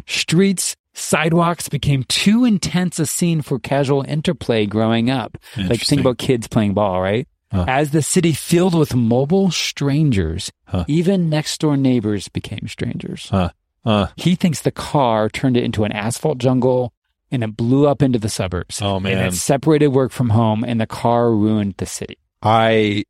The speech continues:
Speaker 2: am on board with that
Speaker 1: <laughs>
Speaker 2: one hundred percent.
Speaker 1: Right?
Speaker 2: That's super fascinating.
Speaker 1: Yeah.
Speaker 2: I
Speaker 1: Bet you hadn't heard that quote before. That was
Speaker 2: Yeah,
Speaker 1: a, that was a
Speaker 2: I,
Speaker 1: deep cut.
Speaker 2: if I have, I
Speaker 1: <laughs>
Speaker 2: forgot about it.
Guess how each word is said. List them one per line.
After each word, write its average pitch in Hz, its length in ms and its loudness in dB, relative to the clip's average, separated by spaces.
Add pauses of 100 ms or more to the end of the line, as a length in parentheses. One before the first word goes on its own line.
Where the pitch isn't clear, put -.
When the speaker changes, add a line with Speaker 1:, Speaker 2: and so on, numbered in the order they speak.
Speaker 2:
am 101 240 -2
on 101 260 0
board 95 260 0
with 92 200 2
that 92 260 0
Speaker 1:
<laughs> - 0 -
Speaker 2:
one 107 240 2
hundred 104 480 -2
percent. 95 480 -2 (120)
Speaker 1:
Right? 214 280 2
Speaker 2:
That's 185 240 2
super 247 320 2
fascinating. 131 640 2
Speaker 1:
Yeah. 127 160 4
Speaker 2:
I 139 460 4 (200)
Speaker 1:
Bet 147 180 0
you 165 80 4
hadn't 135 180 2
heard 139 100 2
that 151 140 2
quote 120 160 -4
before. 120 260 -2
That 127 60 0
was 135 80 2
Speaker 2:
Yeah, 147 160 4
Speaker 1:
a, 131 40 4
that 147 80 4
was 160 80 2
a 151 60 2
Speaker 2:
I, 151 80 2
Speaker 1:
deep - 140 -2
cut. 127 300 -2
Speaker 2:
if 160 200 0
I 151 140 4
have, 139 240 2
I 110 160 2
Speaker 1:
<laughs> 120 80 0
Speaker 2:
forgot 104 260 2
about 90 280 0
it. 90 140 -2